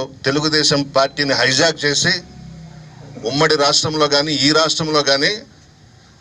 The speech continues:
విలాసవంతమైనటువంటి జీవితం తండ్రి కొడుకులు ఇద్దరూ అనుభవిస్తా ఉన్నారు. పార్టీ ఎన్టీ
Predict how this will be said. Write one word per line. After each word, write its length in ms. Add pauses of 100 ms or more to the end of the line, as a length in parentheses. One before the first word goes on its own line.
విలాసవంతమైనటువంటి 1300
జీవితం 360 (140)
తండ్రి 340
కొడుకులు 360
ఇద్దరూ 260
అనుభవిస్తా 500 (100)
ఉన్నారు. 280 (240)
పార్టీ 300 (120)
ఎన్టీ 200